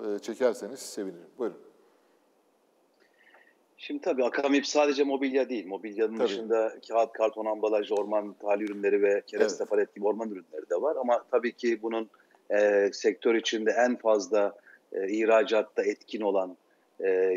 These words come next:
Speaker 2: yerli girdi oranı en yüksek olan sektör mobilya. Markalaşmaya en müsait olan sektör mobilya. O yüzden doğru söylüyorsunuz. Yani mobilyayla giriş yapabiliriz bu sektörleri temsilen.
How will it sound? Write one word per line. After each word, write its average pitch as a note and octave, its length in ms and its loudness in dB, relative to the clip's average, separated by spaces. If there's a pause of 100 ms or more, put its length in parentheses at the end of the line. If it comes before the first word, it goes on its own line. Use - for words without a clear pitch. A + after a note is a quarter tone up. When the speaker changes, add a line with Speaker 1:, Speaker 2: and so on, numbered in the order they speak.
Speaker 2:
yerli A2 320 4
girdi A2 240 0
oranı G#2+ 300 2
en A#2+ 200 0
yüksek G#2 320 -2
olan F#2+ 220 -2
sektör G2+ 460 -4
mobilya. B2 460 0
Markalaşmaya G#2 760 0
en A2 80 -2
müsait G2 420 -2
olan G2 160 0
sektör F#2+ 400 -6
mobilya. G2+ 480 -2 (440)
O C3 100 6
yüzden B2 340 2 (120)
doğru B2 180 4
söylüyorsunuz. F2+ 540 -4
Yani F#2 100 -4
mobilyayla G#2+ 420 2
giriş F#2+ 280 -2
yapabiliriz G2+ 680 -2
bu E2 60 -14
sektörleri E2+ 580 -4
temsilen. F2+ 500 -4